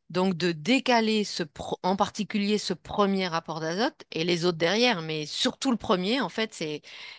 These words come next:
le, l'effet, il est énorme sur le premier apport d'azote. Vous avez vu, en moyenne, on le décale de trois semaines.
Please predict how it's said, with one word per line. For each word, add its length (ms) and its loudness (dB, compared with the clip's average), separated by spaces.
le, 260 -4
l'effet, 480 4
il 120 -4
est 240 0
énorme 420 2
sur 200 -4
le 100 -4
premier 380 -6
apport 240 -8
d'azote. 400 -2
Vous 120 -6
avez 220 -2
vu, 160 0
en 100 4
moyenne, 420 0
on 80 -2
le 80 -4
décale 340 -2
de 100 -6
trois 240 -2
semaines. 340 -2